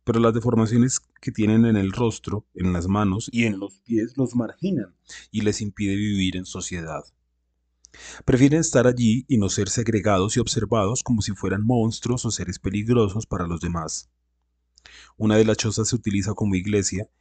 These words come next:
y ante la ausencia de un sacerdote, lo que hacen en las horas de la noche es leer un fragmento de la Biblia y comentarlo entre los asistentes.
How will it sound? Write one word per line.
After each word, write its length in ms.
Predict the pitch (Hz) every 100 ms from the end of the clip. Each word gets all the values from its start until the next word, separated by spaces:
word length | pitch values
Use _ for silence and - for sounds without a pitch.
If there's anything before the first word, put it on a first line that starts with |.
| _ _
y 100 | 117
ante 200 | 110 113
la 60 |
ausencia 420 | 110 110 123 120 147
de 60 |
un 100 | 135
sacerdote, 680 | 139 127 131 104 107 104 135
lo 140 | 120
que 140 | - 85
hacen 340 | 82 - 101
en 100 | 98
las 160 | 95 107
horas 220 | 95 95
de 80 | 107
la 120 | 104
noche 420 | 117 110 - 98
es 160 | - 110
leer 240 | 127 120
un 120 | 131 127
fragmento 600 | 117 113 117 113 - 120
de 80 |
la 100 | 117
Biblia 380 | 92 127 104 85
y 60 | 80
comentarlo 640 | - 87 85 - 90 92
entre 220 | 95 104
los 200 | 95 90
asistentes. 840 | 92 - 87 - 80 - 78 -